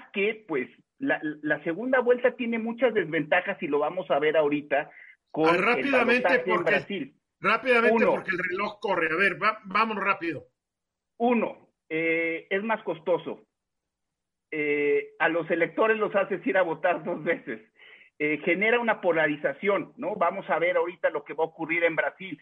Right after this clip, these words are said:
Speaker 1: La verdad
Speaker 2: Ya
Speaker 1: es
Speaker 2: están
Speaker 1: que
Speaker 2: po-, a ver, pero ya están polarizados, ya están polarizados.
Speaker 1: Bueno, entonces hay que generar instituciones o reglas del juego que eviten la polarización,
Speaker 2: No,
Speaker 1: que
Speaker 2: pero a
Speaker 1: eviten
Speaker 2: ver,
Speaker 1: la
Speaker 2: tú me vas a
Speaker 1: polarización
Speaker 2: ver.
Speaker 1: política.
Speaker 2: No, no, pero aquí tú nomás dime lo que tú no ves que es bueno,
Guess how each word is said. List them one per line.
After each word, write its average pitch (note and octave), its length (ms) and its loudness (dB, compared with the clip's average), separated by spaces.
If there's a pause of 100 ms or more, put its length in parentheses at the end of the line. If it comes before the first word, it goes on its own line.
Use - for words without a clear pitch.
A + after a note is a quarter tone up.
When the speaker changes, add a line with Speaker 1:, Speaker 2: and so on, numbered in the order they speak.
(220)
Speaker 1:
La C3+ 120 4
verdad D3+ 260 4
Speaker 2:
Ya B3+ 80 4
Speaker 1:
es C4 60 2
Speaker 2:
están - 220 2
Speaker 1:
que - 80 -10
Speaker 2:
po-, C4+ 100 -6
a A3+ 80 2
ver, C4+ 240 2
pero D4 140 0
ya E4+ 140 2
están D#4+ 280 0
polarizados, G3+ 1120 2
ya D#4 100 0
están A#3 300 -6
polarizados. B2+ 1040 -6 (640)
Speaker 1:
Bueno, E3 360 4
entonces E3+ 460 4 (180)
hay C#3 200 2
que F3+ 140 -2
generar F3 600 2 (240)
instituciones E3+ 1040 -2
o C#3 120 -4
reglas E3 320 0
del E3+ 120 -4
juego E3 600 0 (200)
que F3+ 260 0
eviten G#3+ 500 -2
la E3+ 120 -4
polarización, C#3+ 720 -2
Speaker 2:
No, G#3+ 80 2
Speaker 1:
que E3+ 60 0
Speaker 2:
pero A3+ 140 4
a - 20 2
Speaker 1:
eviten B3+ 160 4
Speaker 2:
ver, - 80 -4
Speaker 1:
la - 60 -6
Speaker 2:
tú - 60 2
me - 60 6
vas - 80 4
a - 100 2
Speaker 1:
polarización F#3+ 320 0
Speaker 2:
ver. - 40 -16
Speaker 1:
política. D3+ 540 -2
Speaker 2:
No, B3+ 140 2
no, B3+ 60 2
pero A#3 180 4
aquí C4+ 320 -4
tú C#4+ 100 -2
nomás D4 300 2
dime C4+ 280 2
lo G#3+ 160 -2
que F#3+ 140 -2
tú A#3+ 280 -6
no G#3+ 160 0
ves A3+ 220 4
que A#3+ 100 -2
es G#3 120 -4
bueno, B3+ 520 0